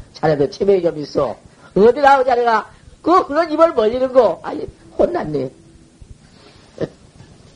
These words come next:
그래, 밝은 그러니까 그렇게 밝은 그러니라.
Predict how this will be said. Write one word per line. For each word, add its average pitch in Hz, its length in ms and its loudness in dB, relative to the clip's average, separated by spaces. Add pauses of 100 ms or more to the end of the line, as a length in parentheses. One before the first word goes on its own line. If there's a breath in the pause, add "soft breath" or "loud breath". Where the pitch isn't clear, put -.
(1160 loud breath)
그래, 160 180 2
밝은 151 320 -2
그러니까 139 500 -2
그렇게 202 200 -2
밝은 123 260 -4
그러니라. 123 400 -6